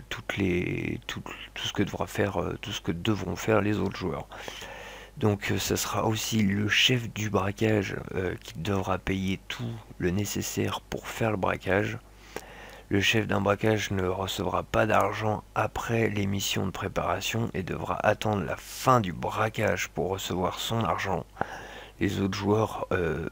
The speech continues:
eux, recevront de l'argent même après les missions de préparation. Donc chaque braquage constitue une grande mission finement élaborée avec des joueurs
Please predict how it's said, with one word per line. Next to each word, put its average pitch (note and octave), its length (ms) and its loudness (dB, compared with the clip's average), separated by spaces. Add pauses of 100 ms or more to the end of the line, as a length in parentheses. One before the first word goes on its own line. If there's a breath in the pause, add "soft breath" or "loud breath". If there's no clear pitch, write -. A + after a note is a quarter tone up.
eux, G#2 160 2
recevront F#2+ 560 0
de F#2+ 60 -2
l'argent F#2+ 400 2
même G#2+ 220 4
après G2 340 -2
les G2 100 -2
missions F#2+ 300 -2
de G#2+ 60 -2
préparation. F2+ 600 -2 (800 loud breath)
Donc G#2 180 -4
chaque - 340 4
braquage G#2+ 640 2
constitue - 680 -4
une F2+ 220 -4
grande G#2+ 480 2 (280)
mission G#2 520 -2
finement A2+ 560 0
élaborée F#2 580 4
avec G2 240 0
des F#2+ 160 0
joueurs G#2+ 420 0